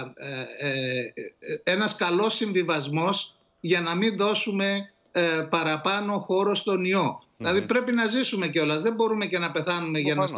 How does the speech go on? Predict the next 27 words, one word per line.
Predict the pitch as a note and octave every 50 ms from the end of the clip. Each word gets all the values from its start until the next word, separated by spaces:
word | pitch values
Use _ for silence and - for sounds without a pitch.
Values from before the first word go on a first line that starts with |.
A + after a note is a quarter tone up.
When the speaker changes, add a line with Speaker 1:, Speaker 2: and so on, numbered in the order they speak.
| D3+ D3
Speaker 1:
σταματήσουμε | C#3 C#3 C#3 D#3 C#3+ - A2+ D3 C3
Speaker 2:
προφανώς. | A2+ C#3 C3 C3
Speaker 1:
τον | C3
ιό. | C3+ D3+ F#3+ A3+ A3 - - _ _ _ - - - -
Ε, | G3 F3+ F3+ F3 F3 F3 - - G3
ε, | F#3+ F#3
ε, | F#3+ F3+ F#3 G3 G3 F#3 F#3 F#3+ F#3+ F#3 - - -
το | - F#3 F3
θε-, | F#3 G3 F3+ F3
το | D#3 F#3+
ερώτημα | F#3 F#3+ G3 A3 B3+ B3 C#4 B3 C4 A#3 G#3+
είναι, | G#3+ G#3 G3+ G#3
και | F#3+ G3 G3+ F#3
σε | F3+ G3
κάθε | E3+ - - - A3 B3 A3 G3+
κοινωνία | A3+ G#3 G3+ F#3+ F#3+ F#3+ G3 F#3+ F3+ E3+ D#3
μπαίνει | D#3 E3+ E3+ E3+ E3+ D#3+
κάθε | D3 - F3 E3+ E3+ - F3
μέρα, | D#3+ D3+ D3+ C#3+ C#3+ C#3+ D3+ E3+ E3+ - - - - - - _ _ _ _ _
τι | - - G#3+ A#3 A#3+ A#3+ A#3 G#3+
απώλειες | G3+ - - G#3+ A3+ A3+ A3 G#3 F#3+ F3 E3+ E3+ E3+ - - - _ _ _ _ _ _
μπορεί | - C#3+ D#3 D#3 E3 F3+ G#3+ A3 G#3+
η | G#3 G3+ F#3+ F3
συγκεκριμένη | E3+ - E3+ D3+ D#3+ D#3 D3+ F3 E3 E3+ E3 F#3+ G#3 G#3 G3+ G3 F#3
κοινωνία | - F3+ F3 E3 D#3 D#3 E3 F3+ F#3 F#3 F3 D#3+ D3+
να | D3 C#3 B2+
πάρει | - - - C3+ C3+ C3+ D3+ D#3 F#3+ A3+ A#3+ A#3+